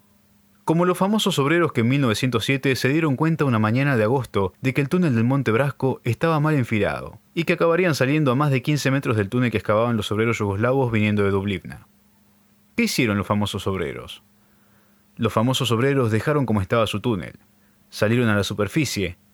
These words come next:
y después de varios días y noches de deliberación en diversas cantinas del Piemonte, empezaron a excavar por su cuenta y riesgo en otra parte del Brasco.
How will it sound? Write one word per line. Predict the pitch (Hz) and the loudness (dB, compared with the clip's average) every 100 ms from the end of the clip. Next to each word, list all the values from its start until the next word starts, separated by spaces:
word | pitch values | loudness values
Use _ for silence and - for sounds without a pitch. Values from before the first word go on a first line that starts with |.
| _ _ | _ _
y | 143 | -2
después | 131 151 165 | -2 0 0
de | 143 | 2
varios | 143 127 | 2 2
días | 135 139 - | 2 0 0
y | |
noches | 120 123 107 | 0 0 0
de | 104 | 2
deliberación | 98 98 98 95 147 127 | 2 0 0 -2 -2 0
en | 104 | 2
diversas | 113 151 - 120 | 0 0 -2 -2
cantinas | 107 101 131 107 | -2 -2 0 0
del | 95 | 0
Piemonte, | 104 120 117 95 95 90 - | 0 0 0 -2 -4 -4 -4
empezaron | 131 139 180 175 | -2 0 0 0
a | 117 | 0
excavar | - 113 135 | 0 0 2
por | 127 | -2
su | 104 104 | -4 -2
cuenta | 143 139 | -2 0
y | 110 | 0
riesgo | 117 151 104 107 117 | 2 0 2 0 2
en | 147 | 0
otra | 165 131 | 0 0
parte | 135 120 | 0 0
del | 104 | 0
Brasco. | 98 - - - - | 0 -4 -8 -14 -14